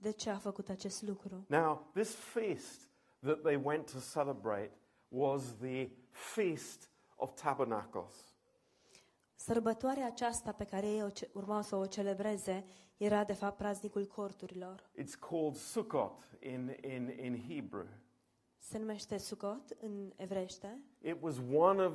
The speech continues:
Speaker 2: the three feasts that you were required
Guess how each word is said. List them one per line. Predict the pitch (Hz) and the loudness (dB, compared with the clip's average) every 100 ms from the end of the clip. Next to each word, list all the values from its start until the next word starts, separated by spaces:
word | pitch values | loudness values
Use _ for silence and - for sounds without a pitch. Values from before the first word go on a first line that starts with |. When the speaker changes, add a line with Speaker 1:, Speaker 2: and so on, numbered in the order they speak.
| 143 | 2
Speaker 2:
the | 143 | 2
three | 139 - - 190 233 214 | 0 -4 2 4 4 0
feasts | 196 - 226 156 113 - - - - _ - - 113 | -4 -2 0 0 -4 -8 -18 -20 -20 _ -20 -18 0
that | 131 147 147 156 | 4 4 2 -6
you | 143 175 175 | -2 2 4
were | 160 139 139 | 4 4 0
required | 139 - 202 190 135 107 107 | -2 2 6 8 8 6 0